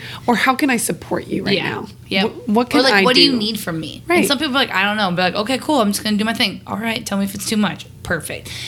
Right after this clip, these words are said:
Speaker 1: Right.
Speaker 2: Have the communication.
Speaker 1: Absolutely.
Speaker 2: Yeah.
Speaker 1: Yeah. And I think it, it takes some practice to just hold that empathy f-, for people.
Speaker 2: Yeah.
Speaker 1: And so I do have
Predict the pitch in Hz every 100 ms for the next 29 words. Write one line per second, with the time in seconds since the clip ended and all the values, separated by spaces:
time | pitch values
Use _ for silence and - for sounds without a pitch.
0 | - 202 226 233 220 240 - 226 208 196
1 | 190 175 160 - 151 - - 190 - 226
2 | 214 185 160 120 - - - - - -
3 | - 240 202 - 226 226 240 233 226 -
4 | - - - - - - - 240 - 247
5 | 349 339 403 330 359 202 - - 240 214
6 | 208 226 208 202 196 196 214 208 180 170
7 | - - 185 190 - 147 175 180 175 -
8 | - 220 208 220 202 196 - 202 208 208
9 | 208 220 202 185